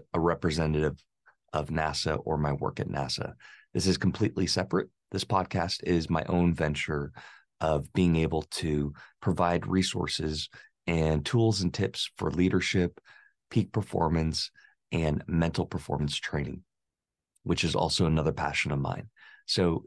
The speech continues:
just making these tools and this information accessible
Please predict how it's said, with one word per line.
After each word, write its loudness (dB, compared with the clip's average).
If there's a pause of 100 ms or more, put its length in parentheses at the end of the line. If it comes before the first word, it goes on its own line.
just 0
making 4 (380)
these 4
tools 0
and -2
this 2
information 0
accessible -2